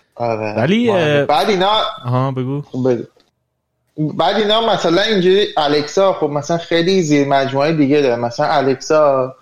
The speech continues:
Speaker 1: با یه سری کمپانی‌های ماشین، مثلاً جنرال موتورز و اینا قرارداد داره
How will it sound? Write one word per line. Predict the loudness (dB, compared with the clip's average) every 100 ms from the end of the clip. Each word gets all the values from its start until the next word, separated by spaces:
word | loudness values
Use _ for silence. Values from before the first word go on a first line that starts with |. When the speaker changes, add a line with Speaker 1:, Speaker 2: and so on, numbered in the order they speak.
| _ _ _ _ _
Speaker 1:
با | -2 0
یه |
سری | 0 -2
کمپانی‌های | 0 -4 -2 -2 0 0
ماشین، | 0 -2 -2 -4 -4
مثلاً | -4 -4
جنرال | -2 0 -2 -2
موتورز | -4 -2 -2 0
و |
اینا | -2 -2 0
قرارداد | 2 2 2 -2 0
داره | 0 2 0 -2